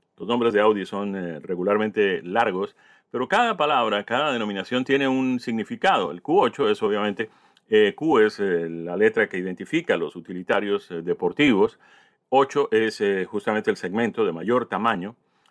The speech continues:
Sportback es ese espíritu deportivo que el vehículo tiene, y esto también se suma a lo de S-Line. Y Tron es la denominación de que el vehículo es ciento por ciento eléctrico. Y cuatro ya es una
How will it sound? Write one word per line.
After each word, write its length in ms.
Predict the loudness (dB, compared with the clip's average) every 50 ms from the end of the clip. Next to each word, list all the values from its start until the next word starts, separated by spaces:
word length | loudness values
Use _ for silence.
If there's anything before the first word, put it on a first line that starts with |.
| _ _
Sportback 760 | -18 -10 0 2 2 2 2 2 2 2 2 2 0 -8 -20 _ _ _
es 240 | -2 -2 -2 -2 -4
ese 200 | -6 -4 -2 -2
espíritu 460 | -4 -4 0 2 2 2 2 2 4
deportivo 580 | 2 4 4 2 -2 0 2 2 4 4 4 2
que 100 | 2 -4
el 80 | -4 -4
vehículo 360 | -4 -6 -4 -2 0 0 0
tiene, 420 | 2 2 2 2 2 0 -2 -8 _ _ _ _
y 100 | -10 -10
esto 200 | -2 0 0 0
también 340 | 0 0 0 2 0 0 0
se 100 | -4 -6
suma 300 | -4 -4 -2 0 0 0
a 20 |
lo 140 | 0 0 0
de 160 | -2 -4 -6 -4
S-Line. 560 | -4 -4 -4 -2 -2 -2 -2 -2 -4 -6 -10 -12 _ _ _ _ _ _ _
Y 140 | -2 -2 0
Tron 400 | 0 2 2 2 2 0 -4 -10 _ _ _ _ _ _ _ _ _
es 160 | 2 2 4
la 120 | 4 0 0
denominación 500 | 0 -2 -2 -4 -4 -4 -2 -2 0 0
de 80 | 0
que 80 | -2 -2
el 60 | -4
vehículo 360 | -4 -6 -6 -6 -2 0 0
es 80 | 0 0
ciento 540 | -4 -2 0 0 0 0 -2 -4 -4 -4 -4
por 180 | -8 -10 -8
ciento 340 | -2 -2 0 0 2 0 2
eléctrico. 540 | 2 2 0 0 -4 -12 -4 -4 -4 -6 -6 _ _ _ _ _ _
Y 120 | -4 -4
cuatro 520 | 0 2 2 2 2 0 -2 -4 -4 -4 -8 _ _ _ _
ya 160 | -2 0 0
es 140 | 0 0 -2
una 320 | -6 -4 -2 -4 -4 -6